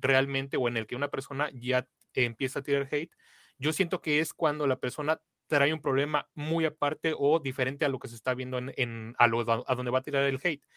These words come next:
y yo creo que en ese punto no está justificado el hate, o sea, simplemente lo estás tirando por tirarlo, ni siquiera quieres llegar a ningún punto, simplemente, como dice Enrico, no hay una razón, eh, verdadera,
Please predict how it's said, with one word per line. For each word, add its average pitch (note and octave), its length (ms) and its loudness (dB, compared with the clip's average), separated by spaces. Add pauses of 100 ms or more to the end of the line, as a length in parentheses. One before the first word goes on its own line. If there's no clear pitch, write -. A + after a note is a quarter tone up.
(400)
y D3 100 -2
yo F3 140 2
creo G3 180 4
que F3+ 120 4
en D#3 120 2
ese D#3 240 0
punto G3+ 560 -4 (340)
no D3+ 340 2
está D3 280 -2
justificado C3+ 640 -4
el B2 140 -4
hate, F3+ 240 0
o A#2 80 -8
sea, A2+ 360 -2 (100)
simplemente C#3 440 -6
lo C#3+ 60 -2
estás C3+ 200 -4
tirando C3 320 -4
por - 140 -4
tirarlo, C#3 340 0
ni C3 80 -6
siquiera C3+ 340 -4
quieres C3+ 240 -2
llegar C3 220 0
a C3 40 -2
ningún C3 240 -6
punto, C#3+ 220 -10
simplemente, D3 520 -6
como A#2+ 200 -6
dice B2+ 220 -4
Enrico, C#3 280 -8
no C#3+ 240 0
hay D3 220 2 (320)
una D3 240 6
razón, C3+ 680 2
eh, A#2 280 2
verdadera, A#2+ 500 0